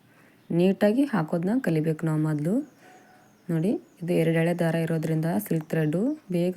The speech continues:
ಬಿಚ್ಚೋಗುತ್ತೆ. ಎರಡು ಎಳೆನ ನೀಟಾಗಿ ಎಳ್ಕೊಳ್ಳಿ. ನೋಡಿ, ಮಧ್ಯದಲ್ಲಿ ಒಂದು ಚಿಕ್ಕ ಚೈನ್ ಹಾಕ್ಕೊಂಡಿದ್ದೀನಿ.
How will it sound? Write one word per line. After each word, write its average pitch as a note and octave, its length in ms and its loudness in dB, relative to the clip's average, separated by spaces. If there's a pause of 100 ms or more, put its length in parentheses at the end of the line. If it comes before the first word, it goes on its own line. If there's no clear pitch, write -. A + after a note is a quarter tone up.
(140)
ಬಿಚ್ಚೋಗುತ್ತೆ. E3 580 -4 (1120)
ಎರಡು E3 200 4 (120)
ಎಳೆನ F#3 240 4 (640)
ನೀಟಾಗಿ F3 440 0 (120)
ಎಳ್ಕೊಳ್ಳಿ. D#3+ 420 0 (1120)
ನೋಡಿ, E3 220 0 (1000)
ಮಧ್ಯದಲ್ಲಿ E3 420 0 (100)
ಒಂದು E3+ 140 0 (140)
ಚಿಕ್ಕ - 240 -6 (1500)
ಚೈನ್ E3 240 2
ಹಾಕ್ಕೊಂಡಿದ್ದೀನಿ. D#3 560 0